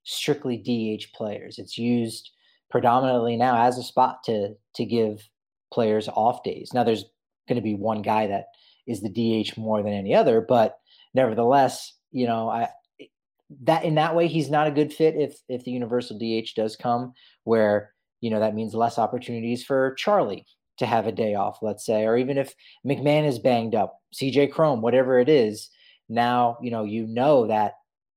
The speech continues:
Cruz is there every day as the D H. But on the flip side, that could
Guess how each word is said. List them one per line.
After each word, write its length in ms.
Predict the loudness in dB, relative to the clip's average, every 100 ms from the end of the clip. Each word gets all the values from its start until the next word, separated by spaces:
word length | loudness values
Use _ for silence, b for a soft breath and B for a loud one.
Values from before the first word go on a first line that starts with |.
| _ _ _ -8
Cruz 320 | -4 -2 -2
is 200 | -4 -2
there 460 | 0 0 -2 -6 b b _
every 280 | -2 0 0
day 280 | 2 2 0
as 260 | -2 -4
the 80 | -6
D 260 | -6 -4 -2
H. 200 | -4 0
But 280 | 2 2 -4 -20 _ _ -10
on 100 | -8
the 80 |
flip 240 | -2 -2 0
side, 440 | 0 0 0 -4 _ _ _ _
that 320 | -2 -2 -2 -2
could 240 | -2 -2